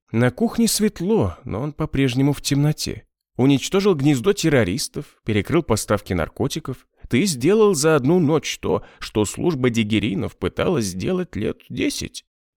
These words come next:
«Заткнись», крикнул Беда. «Ты знал, что мой сын невиновен. Его убили случайно, просто так. Ты обвиняешь персонажа из своего сна в том, что он что-то не знал?»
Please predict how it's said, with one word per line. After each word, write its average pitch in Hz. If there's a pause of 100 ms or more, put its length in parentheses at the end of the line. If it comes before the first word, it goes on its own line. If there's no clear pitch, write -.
(140)
«Заткнись», 113 (200)
крикнул 104
Беда. 87 (240)
«Ты 131
знал, 127
что -
мой 123
сын 131
невиновен. 135 (160)
Его 175
убили 160
случайно, 160
просто 175
так. 85 (360)
Ты 107
обвиняешь 113
персонажа 117
из 113
своего 92
сна 127
в -
том, 165 (120)
что -
он 202
что-то 302
не 214
знал?» 302